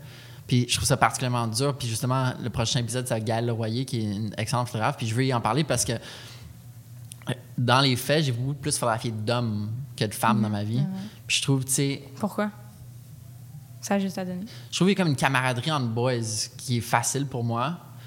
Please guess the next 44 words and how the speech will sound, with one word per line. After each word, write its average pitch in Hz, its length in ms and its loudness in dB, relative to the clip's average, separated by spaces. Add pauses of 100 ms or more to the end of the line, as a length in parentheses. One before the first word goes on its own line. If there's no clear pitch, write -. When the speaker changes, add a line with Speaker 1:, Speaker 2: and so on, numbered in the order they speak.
(160)
Speaker 2:
Fait 220 120 2
que 208 60 -2
tu 214 60 -2
les 214 80 -2
sens 214 180 0
plus 220 140 -6
ouverts 208 560 2
quand 214 160 -2
tu 208 240 -2
Speaker 1:
C'est 202 80 4
Speaker 2:
les 139 60 6
Speaker 1:
juste 139 120 4
Speaker 2:
prends - 60 0
en - 20 -2
Speaker 1:
plus 170 100 2
Speaker 2:
photo ? - 140 2
Speaker 1:
facile 131 160 2
pour 131 80 -2
moi 131 140 2
de - 60 -8
connecter. 123 600 0
Speaker 2:
Ok. 208 240 -2 (100)
Speaker 1:
Maintenant, 127 260 4
je 127 80 0
veux 127 100 0
vraiment 127 200 0
plus 131 200 -2
me 123 100 0
forcer 117 260 0
à 113 140 4
photographier 117 320 -4
plus 117 160 -2
de 120 80 -2
femmes 123 300 2
parce - 140 -4
que 110 120 -4
je - 60 -4
trouve 117 140 -6 (260)
que, 120 80 2 (520)
comme, 104 280 0 (260)
si - 480 2
on 113 80 2
veut 117 120 -2
que 120 60 -6